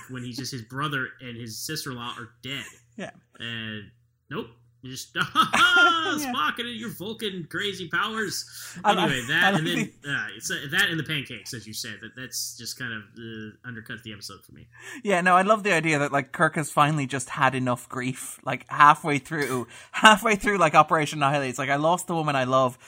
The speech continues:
Speaker 2: <laughs> My s-, my sister-in-law and brother are dead. My nephew is dealing with trauma." It's like, "I really don't wanna have to deal with this. Can we just go back to bantering?"
Speaker 1: Yeah. <laughs> Oh, boy. Well, th-, there, there you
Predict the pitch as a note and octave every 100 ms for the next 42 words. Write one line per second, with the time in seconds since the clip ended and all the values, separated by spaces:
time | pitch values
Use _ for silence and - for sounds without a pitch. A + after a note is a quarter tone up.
0 | - - F#3+ G#3 F3 - G3 - - -
1 | - - D4+ D#4+ - D#4 C4 F#3+ G#3+ F#3+
2 | F3 - A3+ F#3+ E3+ D#3 - F3 F3+ D#3
3 | D3+ D#3 G3+ - G#3+ E3 D#3 E3 D3+ C#3
4 | C3 F#3 E3+ E3+ D#3 D3 - - _ -
5 | D#3+ - _ _ _ E3+ F3 D#3+ D3 C#3
6 | C#3 C3 C3 B2 - B2 C3 B2+ B2 C3
7 | - - F#3+ G#3+ G3+ - D3 C#3 C#3 C#3
8 | A#2+ A#2+ B2 C3 B2+ C#3+ _ _ _ _
9 | _ _ - - G#2+ - D#3+ - - -
10 | - F3+ - D#3+ - - - _ - -
11 | _ - - - - - - - D3+ D3
12 | A#2 A2 G#2 G2+ C#3+ C3 C3+ D#3 - E3
13 | - C3+ D#3+ C#3+